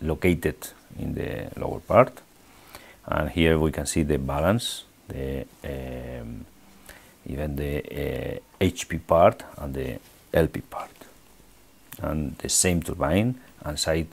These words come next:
of the, uh, casing. Blades, we can see here the blades,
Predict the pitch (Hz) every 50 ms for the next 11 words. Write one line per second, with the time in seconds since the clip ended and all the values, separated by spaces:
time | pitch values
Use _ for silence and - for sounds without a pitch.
0 | - - - 80 - - - 80 78 80 80 80 82 82 82 - - 73 69 65
1 | 67 - - 71 65 62 - - - - - - - - - - - - - -
2 | - - - - - - - - - 101 101 110 120 139 156 - - - - -
3 | - - - - - - - - - - - - - 76 - - 71 73 78 78
4 | 76 69 69 69 64 - 80 90 104 120 - - - - -